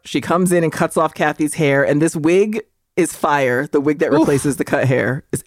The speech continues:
Speaker 1: absolutely
Speaker 2: Ah.
Speaker 1: fire. And she also was like, "Oh,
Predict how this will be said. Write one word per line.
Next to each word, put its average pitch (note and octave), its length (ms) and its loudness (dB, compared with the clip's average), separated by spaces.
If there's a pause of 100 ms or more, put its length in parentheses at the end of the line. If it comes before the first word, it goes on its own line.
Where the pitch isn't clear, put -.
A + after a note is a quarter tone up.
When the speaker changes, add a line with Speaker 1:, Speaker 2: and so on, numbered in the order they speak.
Speaker 1:
absolutely E3 360 0
Speaker 2:
Ah. - 40 -16
Speaker 1:
fire. A#2 460 -2 (2250)
And G3 140 -2
she - 140 2
also B3+ 340 2
was A#3 140 2
like, G3 240 2
"Oh, F3+ 380 2